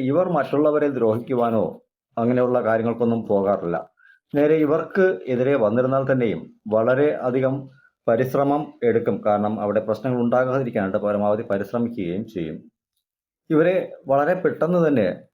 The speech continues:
ആർക്കും എതിർത്ത് തോൽപ്പിക്കാനൊന്നും കഴിയില്ല. കാരണം അതുകൊണ്ട് തന്നെ ഇവർക്ക് ശത്രുക്കളൊക്കെ ഉണ്ടെങ്കിൽ ഇവർക്ക്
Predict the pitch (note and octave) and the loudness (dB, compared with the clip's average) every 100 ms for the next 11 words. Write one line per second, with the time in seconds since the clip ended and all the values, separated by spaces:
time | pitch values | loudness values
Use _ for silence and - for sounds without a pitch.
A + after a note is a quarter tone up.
0 | - B2 C#3 C3+ - A2+ C#3 C#3 - A2+ | -2 -2 -2 -8 -4 -2 -2 -6 -2 -2
1 | G2 B2 B2 A2+ A2+ G2 E2+ E2+ E2 - | -2 -4 -2 -2 -2 -4 -6 -6 -8 -10
2 | _ _ - G#2+ G#2+ A2 G#2+ - A2+ C3+ | _ _ -4 0 0 -2 -4 -2 0 2
3 | C#3 A#2+ G2 - - _ - C#3 C#3 E3+ | 0 2 0 -4 -20 _ 0 2 2 0
4 | D3 C#3+ E3 D#3 E3+ D#3+ D3+ B2 C3 A2 | 2 0 0 0 0 2 2 2 2 0
5 | F2 - - A2+ A2+ A2+ | -2 -8 -6 -2 -2 0